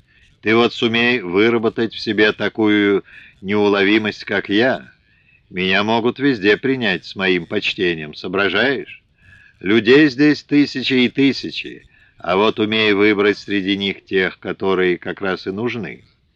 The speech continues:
К примеру, лесник Филимон Боровиков.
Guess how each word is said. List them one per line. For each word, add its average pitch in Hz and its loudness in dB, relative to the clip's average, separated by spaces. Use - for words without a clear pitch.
К - -20
примеру, 170 6
лесник 165 4
Филимон 135 0
Боровиков. 113 0